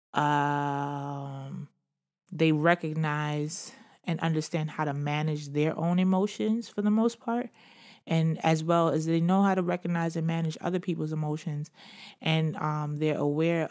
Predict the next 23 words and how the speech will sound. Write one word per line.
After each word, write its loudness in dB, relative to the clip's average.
that -4
the 2
emotions 2
can -2
drive -2
the -6
behavior, -4
um, 2
of 0
a, -2
of 4
an -2
individual, 0
whether 0
it's -2
in -2
a -6
positive -4
way -2
or -6
a -6
negative -4
way. -8